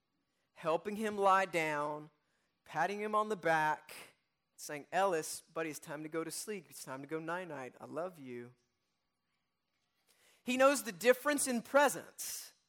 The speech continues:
between a voice on a monitor and his daddy standing by his bed.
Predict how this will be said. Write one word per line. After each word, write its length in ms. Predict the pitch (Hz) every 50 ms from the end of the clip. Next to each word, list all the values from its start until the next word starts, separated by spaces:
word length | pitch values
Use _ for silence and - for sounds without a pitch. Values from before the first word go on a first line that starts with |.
| _ _ _ _ _ _ _ _ _ _ _ _ _ _ _ _ _ _ _ _ _ _ _ _ _ _ _ _ _ _ _
between 280 | - - - 226 214 190
a 40 | 175
voice 300 | 170 214 233 240 - 240
on 140 | 214 196
a 40 | 175 170
monitor 760 | 180 196 196 196 180 165 160 - - 160 147 143 139 139 - -
and 120 | 143 143
his 120 | 151 135
daddy 280 | 131 165 165 151 143 139
standing 380 | 131 - - - 135 135 127 120
by 220 | 127 120 117 110
his 100 | - -
bed. 400 | - - 107 71 62 - -